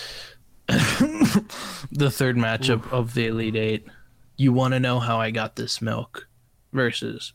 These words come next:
Speaker 1: Tonya Bologna.
Speaker 2: Look,
Speaker 1: I
Speaker 2: the
Speaker 1: mean,
Speaker 2: f-,
Speaker 1: this is
Speaker 2: the fans will riot if Milk episode wins. They will. They're gonna lose their minds.
Speaker 1: They will.
Speaker 2: They're gonna, they're gonna, they're gonna find us.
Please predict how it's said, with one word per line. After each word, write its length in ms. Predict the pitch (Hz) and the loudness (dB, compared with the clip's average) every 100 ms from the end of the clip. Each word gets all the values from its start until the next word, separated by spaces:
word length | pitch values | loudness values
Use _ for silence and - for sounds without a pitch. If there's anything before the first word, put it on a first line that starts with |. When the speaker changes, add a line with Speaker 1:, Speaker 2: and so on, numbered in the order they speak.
| _ | _
Speaker 1:
Tonya 400 | - 120 110 110 | -2 0 2 0
Bologna. 520 | 117 117 107 - 117 - - - - _ - _ 139 | -2 -4 -6 -6 -8 -10 -16 -20 -20 _ -20 _ -10
Speaker 2:
Look, 120 | 120 | -4
Speaker 1:
I 40 | |
Speaker 2:
the 60 | 117 | 0
Speaker 1:
mean, 140 | 113 | 0
Speaker 2:
f-, 140 | 110 131 | 2 0
Speaker 1:
this 200 | - 113 | -2 -6
is 120 | 214 - | -10 -8
Speaker 2:
the 100 | 139 | -6
fans 440 | - 175 190 139 | 0 2 2 2
will 180 | 123 104 | -4 -6
riot 680 | 101 110 135 143 120 - - | -8 2 6 8 6 -2 -12
if 220 | - - | -14 -10
Milk 260 | 127 117 127 | -6 -4 -4
episode 400 | 113 117 117 107 | -8 -6 -8 -6
wins. 480 | 110 101 87 92 - - - - - | -8 -10 -10 -12 -12 -18 -20 -20 -8
They 160 | - 143 | 0 2
will. 380 | 131 147 - - - | 4 2 2 -6 0
They're 160 | 147 | 2
gonna 220 | 143 147 | 4 2
lose 500 | 135 127 135 156 143 | 0 -2 0 0 0
their 180 | 131 123 | -2 -2
minds. 200 | 113 104 | -4 0
Speaker 1:
They 120 | 123 | 2
will. 400 | 117 117 113 113 - | 2 2 0 -2 -4
Speaker 2:
They're 120 | 139 | -4
gonna, 260 | 147 160 139 - - _ _ - - | -2 -2 -4 -12 -20 _ _ -20 -16
they're 120 | 135 170 | -12 -10
gonna, 260 | 185 113 - _ _ - | -8 -10 -14 _ _ -20
they're 140 | 131 - | -18 -18
gonna 140 | 117 | -20
find 380 | - 139 147 - | -18 -16 -16 -18
us. 300 | - - - | -20 -20 -20